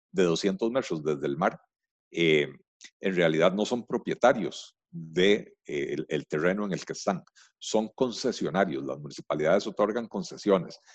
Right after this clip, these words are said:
Eh, y entonces muchas veces eso les dificulta, porque cuando van a pedir un crédito, por ejemplo, como decías vos,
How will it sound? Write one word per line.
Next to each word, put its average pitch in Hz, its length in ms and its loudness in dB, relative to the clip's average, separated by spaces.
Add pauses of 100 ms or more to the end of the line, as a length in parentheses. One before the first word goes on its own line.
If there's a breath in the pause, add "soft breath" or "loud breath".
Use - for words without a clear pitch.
(320 soft breath)
Eh, 80 260 -2
y - 220 -2
entonces 117 320 2
muchas 139 280 2
veces 127 240 2
eso 139 140 0
les 143 140 2
dificulta, 92 500 0
porque 80 240 -2
cuando 73 220 0
van 82 140 2
a 113 60 4
pedir 110 180 4
un 117 100 -4
crédito, 113 460 6
por 92 120 -2
ejemplo, 85 260 -6
como 80 180 -8
decías 85 240 0
vos, 131 200 2